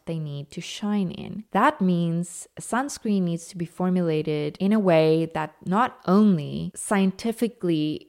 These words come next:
is proven to protect you from U V A and U V B, but also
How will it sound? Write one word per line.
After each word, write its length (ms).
is 200
proven 600
to 140
protect 480
you 80
from 240
U 180
V 140
A 180
and 100
U 120
V 120
B, 520
but 360
also 840